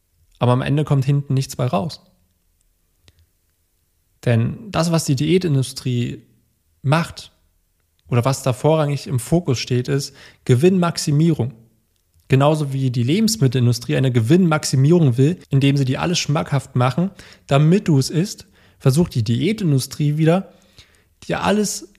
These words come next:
so schmackhaft zu machen,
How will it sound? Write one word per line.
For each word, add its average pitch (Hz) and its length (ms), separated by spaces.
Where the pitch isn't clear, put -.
so 185 640
schmackhaft 139 480
zu 131 100
machen, 123 380